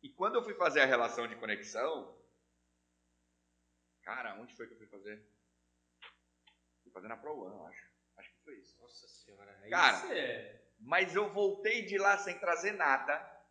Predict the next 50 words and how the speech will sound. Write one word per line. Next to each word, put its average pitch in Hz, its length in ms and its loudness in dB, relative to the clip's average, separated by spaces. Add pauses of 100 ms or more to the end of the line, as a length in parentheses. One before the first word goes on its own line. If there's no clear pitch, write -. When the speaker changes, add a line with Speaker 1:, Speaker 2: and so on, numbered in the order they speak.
(1000)
Speaker 1:
E 202 600 -18
falei, - 180 -20
"Meu 190 260 -20
Deus - 520 -20
do 95 120 -20
céu, - 520 -16 (260)
cara, - 420 -16
mas 147 160 -10
o - 40 -20
que - 80 -16
eu - 20 -20
vou 208 100 -10
gastar 220 300 -6
de 220 80 -10
conexão 214 560 -12
não 466 200 -20
dá 311 180 -8
pra 269 80 -16
comprar 254 300 -8
pistão, 240 440 -10
biela, 185 380 -4
junta, 262 260 -8
parafuso." 226 840 -6 (580)
Tipo, - 300 -8
era 117 180 2
algo, 139 340 -2
assim, - 180 -14
Speaker 2:
É, 110 220 -14
Speaker 1:
fora 123 180 2
da 147 80 4
Speaker 2:
é 151 40 4
Speaker 1:
casinha, 160 340 0
Speaker 2:
fora 156 60 -4
Speaker 1:
porque 147 40 -2
eu 139 60 -2
Speaker 2:
da - 60 -8
Speaker 1:
queria 196 120 2
o 185 40 0
Speaker 2:
curva, - 120 4
Speaker 1:
carro 180 160 4
Speaker 2:
né? 254 60 -8
Speaker 1:
inteiro 170 280 2
de 131 140 -8
conexão, 120 400 -12
Speaker 2:
Sim. 127 120 -16
Speaker 1:
né? 131 260 -8 (400)
E 139 80 -12
lógico, 139 340 -2
as 95 100 -12
mangueiras, 127 540 -4